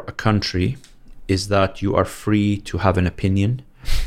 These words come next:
uh, without having to worry about the implications of that opinion. And that's what I always say to people, that I am very, uh, a-, aware of the privilege I have in that I don't have the responsibility for millions of people.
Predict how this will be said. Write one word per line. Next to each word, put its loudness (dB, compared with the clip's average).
uh, 2
without 0
having 0
to -2
worry 2
about -2
the -6
implications 0
of -4
that 2
opinion. 2
And 2
that's -4
what 0
I 0
always 2
say 0
to -6
people, -2
that 2
I 4
am 2
very, 0
uh, 0
a-, -2
aware 2
of 0
the -6
privilege 0
I 2
have 0
in 0
that 2
I 0
don't 2
have -2
the 2
responsibility 0
for -2
millions 0
of -10
people. -6